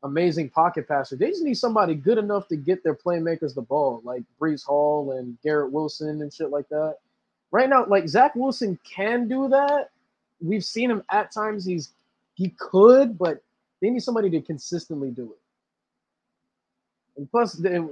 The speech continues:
plus, Zach Wilson's bad is very bad. We saw his best with the Chiefs. I think that was probably the best game he's ever gonna play. Jets need a Josh Dobbs. I agree.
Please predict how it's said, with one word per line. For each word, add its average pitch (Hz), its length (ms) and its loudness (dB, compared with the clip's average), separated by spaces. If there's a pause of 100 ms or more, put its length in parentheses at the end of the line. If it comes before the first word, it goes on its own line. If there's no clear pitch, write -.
(140)
plus, 214 200 -2
Zach 208 220 0
Wilson's 165 380 -6
bad 143 320 -2
is 123 140 -8
very 131 340 -6
bad. 117 320 -10
We 180 80 -4
saw 208 220 0
his 160 160 -2
best 147 320 -4
with 139 100 -6
the 123 80 -12
Chiefs. 123 460 -12
I 147 100 -4
think 151 180 -8
that 143 80 0
was 139 120 -2
probably 135 240 -2
the 120 100 -8
best 135 300 -2
game 131 180 -8
he's 127 140 -12
ever 123 100 -8
gonna 117 140 -18 (180)
play. - 100 -20 (2500)
Jets 160 220 2
need 165 100 0
a 151 60 -2
Josh 156 260 4
Dobbs. 151 300 4
I 190 140 4
agree. 202 440 2